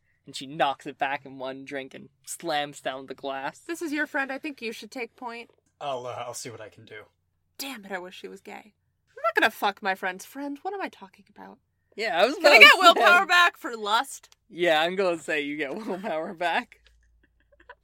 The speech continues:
Speaker 2: I'm pretty proud of that.
Speaker 3: Uh, I'm going to just boldly, 'cause everybody else is, like, frozen, right?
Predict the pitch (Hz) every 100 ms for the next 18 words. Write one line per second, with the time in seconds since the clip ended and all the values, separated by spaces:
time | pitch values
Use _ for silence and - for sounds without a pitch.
0 | - _ _ - _ - - - - _
1 | 381 _ 415 - _ _ _ _ _ 466
2 | 554 554 - _ _ - 403 311 302 285
3 | 269 254 262 226 208 - - _ _ _
4 | _ _ 175 175 165 - 156 190 190 185
5 | 170 175 160 151 147 _ _ _ _ _
6 | - 175 - 151 127 180 180 151 147 135
7 | _ _ _ - 170 220 233 214 196 185
8 | 147 135 120 - 165 147 127 107 104 127
9 | 147